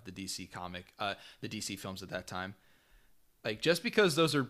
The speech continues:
ended up being bad people doesn't mean that the tactic of going after people who are just doing their jobs to try and get what you want is an appropriate thing to do.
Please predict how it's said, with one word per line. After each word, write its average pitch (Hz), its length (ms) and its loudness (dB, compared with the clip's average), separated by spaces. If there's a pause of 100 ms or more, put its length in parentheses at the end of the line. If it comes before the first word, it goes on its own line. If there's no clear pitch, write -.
(100)
ended 143 200 2
up 127 80 2
being 127 180 2
bad 120 400 2
people 127 300 -4
doesn't 135 280 0
mean 151 160 2
that 127 80 -4
the 120 80 -4
tactic 120 640 4
of 95 460 -2 (400)
going 139 400 4
after 123 340 4
people 117 300 -6
who 113 80 -8
are 113 80 -4
just 139 260 0
doing 139 240 2
their 110 140 -2
jobs 90 760 -2 (280)
to 117 100 -10
try 110 240 -2
and 110 120 -4
get 110 140 -4
what 95 100 -8
you 110 280 -6
want 98 340 -6
is 101 140 -10
an 98 80 -6
appropriate 87 480 -8
thing 90 160 -14
to 87 80 -16
do. 76 140 -12